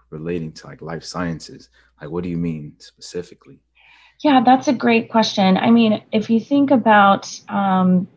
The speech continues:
Speaker 2: let's take the F D A, you know, regulatory space, you know, and how the vaccines even today, um, have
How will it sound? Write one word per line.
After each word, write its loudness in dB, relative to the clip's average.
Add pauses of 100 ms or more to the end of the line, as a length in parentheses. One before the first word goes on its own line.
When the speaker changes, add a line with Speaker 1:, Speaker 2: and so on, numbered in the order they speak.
(120)
Speaker 2:
let's -4
take -4
the 0
F 0
D 0
A, 0 (200)
you -4
know, 0
regulatory -2 (140)
space, -14
you -6
know, -4 (840)
and 6
how 6
the 2
vaccines 0
even 0
today, 0
um, 0
have -4